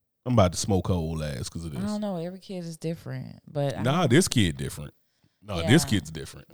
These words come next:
Speaker 2: I wouldn't, I don't know. I just don't think that sending him to an asylum for the rest of his life at ten is going to help him. I think you have to give him a chance.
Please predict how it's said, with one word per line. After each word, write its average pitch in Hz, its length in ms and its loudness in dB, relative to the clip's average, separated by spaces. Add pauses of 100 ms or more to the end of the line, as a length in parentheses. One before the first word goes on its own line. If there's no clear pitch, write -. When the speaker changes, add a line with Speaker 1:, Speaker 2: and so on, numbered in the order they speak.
Speaker 2:
I 190 120 -6
wouldn't, 214 380 -8
I 196 60 -6
don't 233 180 -6
know. 143 200 -2
I 127 120 0
just 208 220 -4
don't 202 240 0
think 196 240 -6
that 156 280 -4
sending 185 280 -8
him 170 200 -6
to 175 140 -10
an 156 100 -6
asylum 143 360 -4
for - 80 -10
the 139 80 -2
rest 151 300 2
of 175 80 -6
his 165 160 -4
life 139 260 -2
at 139 220 -4
ten 139 500 -2 (720)
is 160 240 -2
going 151 680 -2
to 151 140 -4
help 147 340 2
him. 120 300 0
I 151 100 -2
think 175 220 -10
you 180 80 -8
have 185 200 -6
to 190 60 -12
give 175 160 0
him 160 120 -2
a 147 40 -4
chance. 147 680 -6